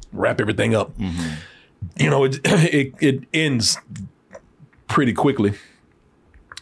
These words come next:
Speaker 1: Um, 'cause, you know, so it's like the Asians, John, what's his name, Johnny Tran
Speaker 2: Mm-hmm.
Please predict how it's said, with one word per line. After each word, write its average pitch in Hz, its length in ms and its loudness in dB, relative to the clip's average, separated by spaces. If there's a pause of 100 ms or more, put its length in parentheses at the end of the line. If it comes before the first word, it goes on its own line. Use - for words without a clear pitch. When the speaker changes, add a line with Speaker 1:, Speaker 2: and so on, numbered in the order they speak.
Speaker 1:
Um, 110 540 2 (680)
'cause, 143 180 2 (140)
you 180 100 2
know, 156 60 -2
so 131 380 0 (1600)
it's 190 160 2
like 220 160 2
the 143 200 2
Asians, 147 380 4
John, 151 220 0
what's 185 140 4
his 180 60 0
name, 127 120 2
Johnny 156 240 2
Tran 165 460 2
Speaker 2:
Mm-hmm. 87 360 -2